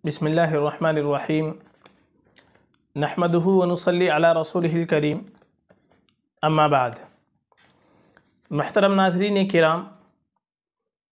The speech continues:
एक साहिबा हैं कलसूम अल फराज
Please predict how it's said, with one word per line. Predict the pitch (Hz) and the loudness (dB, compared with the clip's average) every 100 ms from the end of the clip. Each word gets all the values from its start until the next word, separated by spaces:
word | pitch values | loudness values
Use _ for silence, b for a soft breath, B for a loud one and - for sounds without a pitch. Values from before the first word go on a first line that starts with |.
| - | -14
एक | 170 | -6
साहिबा | - 175 208 202 226 | 0 2 2 2 2
हैं | 185 190 - _ _ _ _ _ _ _ _ _ _ _ _ _ _ - | 0 -4 -8 _ _ _ _ _ _ _ _ _ _ _ _ _ _ 0
कलसूम | 165 175 175 202 220 220 | 2 2 2 2 2 2
अल | 185 170 | 0 0
फराज | 170 156 139 120 - | 0 2 2 0 -8